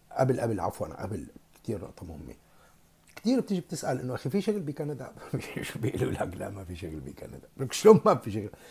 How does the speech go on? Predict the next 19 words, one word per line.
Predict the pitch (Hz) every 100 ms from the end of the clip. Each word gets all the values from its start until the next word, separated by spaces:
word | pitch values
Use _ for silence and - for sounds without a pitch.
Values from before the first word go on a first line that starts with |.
| - - -
في | 165 147
أربعة | 107 113
وثلاثين | - 101 117 107
ونص | 98 110 -
مليون | 90 92 104 87 95
نسمة | 104 104 87
هون، | 90 98 - _
شو | - 233
ما | 214
في | -
شغل | - 85
بكندا؟" | 67 69 - 69 - - _ _ _ _ - -
هذا | 208 196
كلام، | - 151 185 135 104 - _ _ - - - - - - _
يعني، | - -
هذا | - 185
كلام | - 127 135
الناس | 120 131 -
المتشائمين، | 107 107 104 117 101 90 98 123 175 220